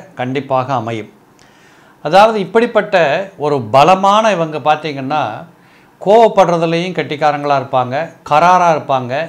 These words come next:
ஸ்ட்ரிக்டா இருப்பாங்க. ஆனால் இவர்களுக்கு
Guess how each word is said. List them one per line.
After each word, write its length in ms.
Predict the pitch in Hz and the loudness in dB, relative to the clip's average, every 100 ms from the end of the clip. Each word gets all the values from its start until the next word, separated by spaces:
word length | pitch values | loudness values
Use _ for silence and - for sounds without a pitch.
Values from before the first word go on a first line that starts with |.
| - | -12
ஸ்ட்ரிக்டா 420 | - 180 170 - 175 | -12 -10 -10 0 2
இருப்பாங்க. 340 | 139 135 120 113 - _ _ _ _ - | 2 -4 -6 -8 -20 _ _ _ _ -4
ஆனால் 380 | 135 160 151 127 185 _ _ _ - 165 | 0 2 2 0 -6 _ _ _ -6 2
இவர்களுக்கு 480 | 202 196 190 - | 2 4 0 -2